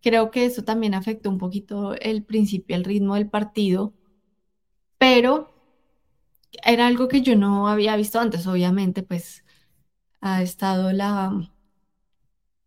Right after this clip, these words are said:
las situaciones que hemos vivido con la grama, en que donde estábamos,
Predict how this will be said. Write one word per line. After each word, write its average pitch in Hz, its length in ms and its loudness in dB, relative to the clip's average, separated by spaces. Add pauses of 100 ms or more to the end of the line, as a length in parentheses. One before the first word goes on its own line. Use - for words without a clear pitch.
(320)
las 196 220 2
situaciones 202 680 2
que 233 100 -2
hemos 214 180 0
vivido 208 380 2
con 208 120 0
la 208 80 2
grama, 196 360 0
en 220 120 -2
que 185 260 -2
donde 180 360 2
estábamos, 190 1080 0